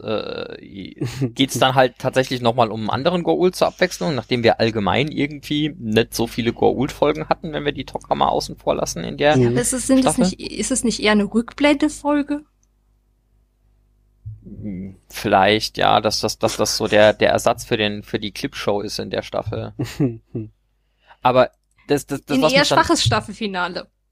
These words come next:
Speaker 2: Mhm.
Speaker 1: Was mich dann auch noch irgendwie brutal, äh, von, von vorne bis hinten stört,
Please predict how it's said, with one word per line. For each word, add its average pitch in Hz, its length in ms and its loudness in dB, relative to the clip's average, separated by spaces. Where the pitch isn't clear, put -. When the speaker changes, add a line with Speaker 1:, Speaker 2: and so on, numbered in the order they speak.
Speaker 2:
Mhm. 143 400 4
Speaker 1:
Was 131 180 2
mich 160 160 -6
dann 135 220 2
auch - 240 2
noch 151 120 0
irgendwie 123 720 -8
brutal, - 1900 -4
äh, 117 40 -10
von, 139 260 -4
von 135 200 0
vorne 151 280 2
bis 139 140 -4
hinten - 300 -10
stört, 135 440 4